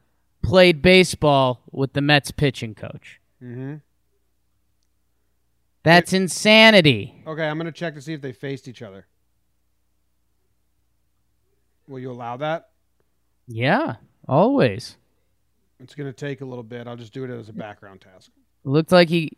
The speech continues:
Speaker 1: he played a couple games for the Milwaukee Braves, which, okay, then not there. And then, and then he played a couple games for Boston.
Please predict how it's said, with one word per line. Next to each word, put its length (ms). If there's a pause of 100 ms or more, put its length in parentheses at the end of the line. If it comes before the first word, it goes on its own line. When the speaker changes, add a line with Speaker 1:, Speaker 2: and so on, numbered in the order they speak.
(280)
Speaker 1:
he 140
played 340
a 40
couple 400
games 420
for 400
the 80
Milwaukee 640
Braves, 680
which, 480
okay, 540
then 280
not 260
there. 340 (360)
And 140
then, 300
and 180
then 140
he 80
played 300
a 20
couple 320
games 300
for 160
Boston. 640